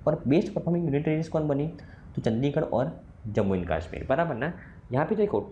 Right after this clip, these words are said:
top performing state आंध्र प्रदेश और best performing state के अंदर बहुत सारे states हैं, लेकिन आपको top performing states याद रखना है, बराबर ना? top performing district भी याद रखना है कि जो दोनों स्कीम को बहुत ही अच्छी तरीके से उस district के अंदर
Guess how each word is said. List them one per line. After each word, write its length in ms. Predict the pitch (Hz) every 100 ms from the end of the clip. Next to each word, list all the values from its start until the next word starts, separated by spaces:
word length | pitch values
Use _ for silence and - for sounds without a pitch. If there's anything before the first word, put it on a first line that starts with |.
| -
top 180 | 170 185
performing 340 | 190 190 196
state 480 | 190 - 185 185 - - -
आंध्र 220 | 151 185
प्रदेश 340 | 175 127 180 - -
और 120 | 135
best 280 | 123 147 -
performing 280 | 180 180 185
state 180 | 175 170
के 80 |
अंदर 120 | 175 175
बहुत 220 | 170 170
सारे 160 | 147
states 360 | 135 107 92 -
हैं, 60 | 90
लेकिन 220 | 131 156
आपको 240 | 139 - 156
top 260 | 151 147
performing 260 | 135 139 143
states 360 | 139 127 123 107
याद 180 | 87 87
रखना 260 | 85 -
है, 120 | 76
बराबर 260 | 110 156 156
ना? 160 | 131 156 - - - -
top 140 | 175 180
performing 300 | 175 180 165
district 360 | 143 - 160
भी 100 | 165
याद 180 | 123 101
रखना 240 | 92 -
है 80 | 147
कि 160 | 156 143
जो 160 | 139
दोनों 220 | 139 127 139
स्कीम 260 | 139 127
को 140 | 123 147
बहुत 280 | 113 113 135
ही 40 |
अच्छी 140 | -
तरीके 280 | - 117 113
से 140 | 113 147
उस 180 | 139
district 360 | 113 104 - 107
के 60 | 104
अंदर 280 | 101 156